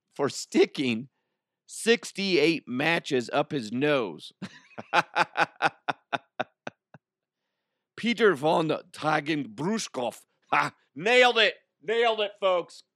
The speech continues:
Crush that name. Maybe. Nobody's here to dispute me. Uh, he surpassed the Guinness World Records goal of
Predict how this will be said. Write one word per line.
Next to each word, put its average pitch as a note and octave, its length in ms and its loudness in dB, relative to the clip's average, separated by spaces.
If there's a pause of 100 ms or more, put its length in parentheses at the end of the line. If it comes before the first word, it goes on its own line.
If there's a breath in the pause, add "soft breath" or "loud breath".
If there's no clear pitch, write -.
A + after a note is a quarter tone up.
Crush G#3 400 4
that D3 260 -2
name. A2+ 420 -4 (800)
Maybe. G#2 380 -6 (120)
Nobody's B2 380 -2
here A#2+ 160 -4
to G2 140 -10
dispute F2 440 -12
me. D#2+ 160 -16 (480)
Uh, A2 260 -4
he D#3 180 -4
surpassed D#3 580 0
the C3 60 -6
Guinness C#3 340 -4
World C#3 240 0
Records B2 540 -4
goal B2 480 -4
of F#2+ 240 -6